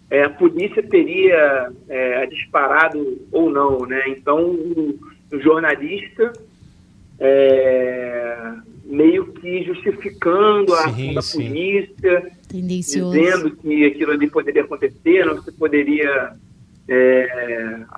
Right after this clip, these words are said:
Speaker 1: pré-julgar. Obviamente, a gente tem que aguardar as investigações. Só que, é, o que aconteceu foi justamente que, é,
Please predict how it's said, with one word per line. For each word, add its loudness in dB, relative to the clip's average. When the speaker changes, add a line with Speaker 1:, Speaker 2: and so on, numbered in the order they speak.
Speaker 1:
pré-julgar. 2
Obviamente, -2
a -8
gente -10
tem 2
que 0
aguardar 0
as -6
investigações. -2
Só 2
que, -6
é, 4
o 0
que 0
aconteceu 0
foi 2
justamente -8
que, -6
é, 2